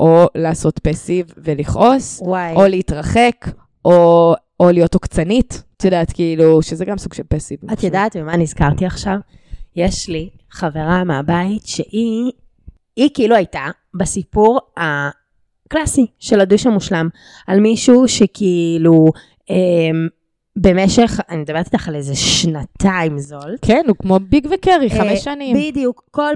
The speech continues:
Speaker 2: פעם, כאילו, הכי היו קרובים, והיה ביניהם משהו מיוחד, והכי גם, כאילו, לא באמת רצה להיכנס איתה לקשר רציני, וכל השיט הזה, מצד שני, הכי מתקרבים בעולם, וכזה הם מקלפים על הקליפות, בלה, בלה,
Speaker 1: לא
Speaker 2: בלה.
Speaker 1: רוצה אותה, אבל לא רוצה לשחרר אותה.
Speaker 2: בדיוק, בול, בול, בול.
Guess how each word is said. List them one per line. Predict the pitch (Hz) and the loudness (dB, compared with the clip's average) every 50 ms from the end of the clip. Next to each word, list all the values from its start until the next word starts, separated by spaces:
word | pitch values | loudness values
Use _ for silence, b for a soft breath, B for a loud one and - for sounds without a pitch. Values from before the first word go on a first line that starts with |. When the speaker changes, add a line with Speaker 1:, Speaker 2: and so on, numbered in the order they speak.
| 294 | -6
Speaker 2:
פעם, | - 285 269 269 269 269 269 254 _ _ | -6 -8 -8 -8 -10 -10 -12 -12 _ _
כאילו, | - 269 254 240 240 254 254 - - | -10 -8 -4 0 0 0 0 -2 -6
הכי | 233 208 - - 277 262 | -18 -18 -14 -8 -4 -2
היו | 254 254 254 | 0 0 0
קרובים, | 247 - 240 233 214 190 240 233 233 226 | 2 2 2 2 4 2 0 0 0 0
והיה | 233 240 226 220 | -2 -2 -2 2
ביניהם | 214 240 233 226 220 214 214 | 2 2 2 2 0 -4 -4
משהו | 214 - - 233 | -4 -2 -2 0
מיוחד, | 226 220 214 - - - 220 214 220 220 202 | 2 0 0 0 -2 -4 -4 -4 -4 -6 -6
והכי | 190 208 202 - - 254 247 | -6 -6 -6 -8 -10 -12 -8
גם, | 220 240 233 214 | -6 -6 -6 -8
כאילו, | - 226 226 220 208 214 214 B B B B | -8 -8 -6 -4 -2 -4 -4 B B B B
לא | 220 220 214 208 | 2 4 4 4
באמת | 208 226 214 208 208 202 | 2 2 2 0 0 -2
רצה | 240 233 - - 208 214 | -2 -4 -2 -2 -4 -2
להיכנס | 214 208 - 214 208 202 196 220 | -2 -2 -2 -2 -2 -2 -4 -6
איתה | 254 - 240 226 208 208 | -4 -2 0 0 0 0
לקשר | 202 202 196 190 185 - 220 208 190 240 220 | 0 -2 -2 -2 -2 0 0 0 2 0 0
רציני, | 220 - 233 214 196 185 180 175 | 0 0 -2 -2 -2 -2 -4 -6
וכל | 190 - 220 214 | -2 0 2 2
השיט | 233 208 240 - | 2 0 -6 -10
הזה, | 220 214 190 190 185 185 | -12 -14 -12 -10 -10 -10
מצד | 185 196 - 247 233 - | -10 -8 -6 -8 -6 -6
שני, | 247 247 226 220 220 220 B B B B B | -6 -8 -8 -8 -12 -14 B B B B B
הכי | - - - 277 | -8 -4 -2 -2
מתקרבים | 247 269 - - 269 240 214 226 226 226 | -2 -2 -4 -4 -4 -4 -2 -4 -4 0
בעולם, | 233 233 233 220 220 220 220 226 226 | 2 4 4 4 2 0 0 0 0
וכזה | 247 202 226 254 254 | 2 4 4 4 4
הם | 240 | 4
מקלפים | 247 - 262 240 - 247 214 220 | 4 2 2 0 0 -2 -2 -2
על | 226 | -4
הקליפות, | 233 220 - - - 240 220 214 220 214 | -4 -4 -4 -2 2 4 4 4 2 -2
בלה, | 226 208 202 | -4 -8 -2
בלה, | 202 | 2
Speaker 1:
לא | 208 262 277 | 4 4 6
Speaker 2:
בלה. | 285 | 4
Speaker 1:
רוצה | 285 277 - 294 | 4 4 4 4
אותה, | 302 320 - 359 | 4 4 4 4
אבל | 311 269 | 4 4
לא | 254 | 4
רוצה | 233 240 - 240 | 4 4 2 0
לשחרר | 220 185 208 190 - 185 170 | 0 0 -2 0 2 2 2
אותה. | 147 156 220 208 | 2 2 0 0
Speaker 2:
בדיוק, | 269 269 285 285 269 220 220 196 185 - | -2 -2 -2 -4 -6 -4 -4 -6 -6 -4
בול, | 196 202 247 254 247 | 0 4 4 4 4
בול, | 208 226 220 196 | 2 0 -2 -2
בול. | 175 160 160 170 | -4 -6 -12 -12